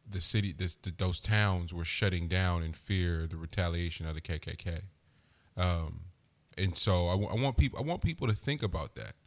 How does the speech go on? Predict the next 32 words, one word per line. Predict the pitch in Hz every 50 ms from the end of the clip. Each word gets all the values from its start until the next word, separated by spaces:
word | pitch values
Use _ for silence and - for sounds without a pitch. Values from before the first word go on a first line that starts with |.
| - _ _ _ _ _ _ -
when | 101 98 101 98
they're | 98 92
still, | - - - 123 120 120 110
when | 95 95 95
they're | 98 98
still | - - - 143 127 113
struggling | - - 117 113 113 107 110 104 95 92
and | 90 87
still | - - - 113 110 107 107
having | 104 110 101 98 101 92
a | 92
hard | 95 104 101 98 -
time | - 113 95 92 87 92
wrapping | 95 95 - 101 95 95
their | 87 87 85
mi-, | 85 87 82 - -
their | 85 90 90
minds | 87 87 90 90 95 98 98 98 92 -
around | 90 90 87 90 90 90 90 87 82 82 82 82 80 - _ _ _ _ _ _ _ - -
racism | 92 98 104 101 - - 98 90 85 87 85 87
and, | 85 85 82 -
and | 85 87 87 90 90
what, | 87 98 92 - -
and | 95 90 92
how | 98 104 101 101
that | 92 98 92 92
is | 90 -
infiltrated, | - 98 92 90 92 - - 101 92 92 90 87 85 - - _ - - - - - _ -
um, | 92 92 90 87 87 87 85 85 82 85 - -
and | - 92 90 -
spread | - - - 104 101 98 92 -
throughout | - 90 87 87 85 85 85 85 -